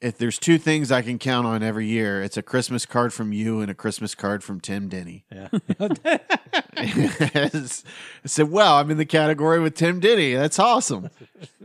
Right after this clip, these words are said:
Speaker 1: For anybody that doesn't know, I mean, that's kinda like an inside joke. Tim was a guy we used to work with in the stores. And, uh, Tim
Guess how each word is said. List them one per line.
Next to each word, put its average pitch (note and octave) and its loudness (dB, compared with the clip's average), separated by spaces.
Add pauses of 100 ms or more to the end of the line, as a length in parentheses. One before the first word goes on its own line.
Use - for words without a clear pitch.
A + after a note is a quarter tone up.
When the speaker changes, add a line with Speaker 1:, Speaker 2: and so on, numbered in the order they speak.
(460)
Speaker 1:
For D#3+ 0
anybody D#3+ 4
that C3+ -2
doesn't B2 -2
know, B2 0
I A#2 -8
mean, B2+ -4
that's C3 -2
kinda E3 2
like B2+ 0
an A#2+ -2
inside B2 0
joke. A2+ -2
Tim C#3 0
was A#2+ -2
a A2+ -4
guy A2+ 2
we A2 -4
used A2 -4
to A2 -4
work G#2 -4
with G2+ -12
in G2 -8
the F#2 -12
stores. G2+ -8 (720)
And, G#2+ -6
uh, G#2 -6
Tim F3 -4